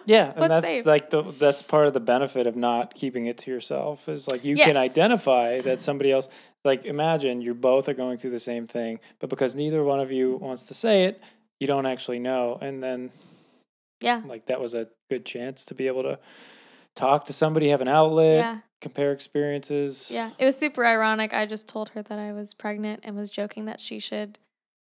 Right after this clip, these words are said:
Speaker 2: get pregnant with me. And then, like, a week later, she was like, "I'm pregnant." I'm like, "Oh, that's fun." And then we were just talking about it. And then one day I was like,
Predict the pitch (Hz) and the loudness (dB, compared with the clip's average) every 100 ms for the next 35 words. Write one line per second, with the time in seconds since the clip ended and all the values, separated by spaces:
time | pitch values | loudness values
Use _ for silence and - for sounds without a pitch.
0 | _ - - 226 214 214 - 220 214 220 | _ -10 -6 -6 -6 -8 -8 -8 -6 -6
1 | 226 - 226 214 208 208 208 208 208 208 | -6 -6 -6 -4 -4 -8 -8 -10 -6 -6
2 | 208 220 220 214 214 214 - 440 453 494 | -4 -4 -6 -6 -6 0 4 4 6 4
3 | 453 466 466 453 359 - - - - _ | 4 4 4 4 2 -6 -20 -20 -20 _
4 | _ 233 220 220 - 381 - - 349 - | _ -12 -8 0 8 8 6 4 6 6
5 | - 247 226 277 - 240 233 226 220 220 | 4 4 4 0 0 0 4 4 4 2
6 | 214 208 202 - 320 302 302 277 277 277 | 0 0 -2 4 6 6 4 2 2 2
7 | 269 254 247 254 220 214 214 214 214 214 | 4 6 6 6 4 2 0 0 4 6
8 | 202 208 208 202 208 - | 6 2 2 0 0 -6